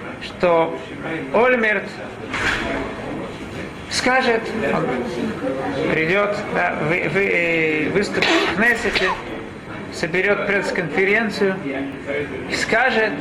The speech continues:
"Ми-, м-, я предлагаю, чтобы меня не только не, <laughs> да, не, не, не прогоняли,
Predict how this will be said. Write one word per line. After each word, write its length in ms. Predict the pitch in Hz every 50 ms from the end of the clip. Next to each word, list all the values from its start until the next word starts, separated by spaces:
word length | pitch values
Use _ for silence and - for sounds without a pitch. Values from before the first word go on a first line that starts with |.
| - 151 151 147 151 160 - - 190 - - - - - - - - - - - - - - - - - - -
"Ми-, 340 | 151 151 180 214 247 247 226
м-, 340 | 220 208 214 208 - 208 208
я 220 | 208 233 254 277
предлагаю, 1000 | 269 302 277 262 233 175 214 208 190 180 175 175 165 160 156 165 180 202 233 247 247 - - - - - 285 277 - - - - - - - - -
чтобы 560 | - - - - 185 190 180 170 185 180 175 - - 190
меня 480 | 175 180 190 196 226 240 247 262 277 277 - - - - 143 - - 247 - -
не 80 | 175 -
только 380 | - 214 254 277 254 254 220
не, 160 | 196 160 165 147 -
<laughs> 40 | -
да, 240 | 190 - - 196 180
не, 340 | 170 165 165 170 170 170 165
не, 180 | 165 165 170 165 160 160 170 170 170
не 80 | 170
прогоняли, 680 | 170 - 185 170 156 - - 220 202 - 220 208 175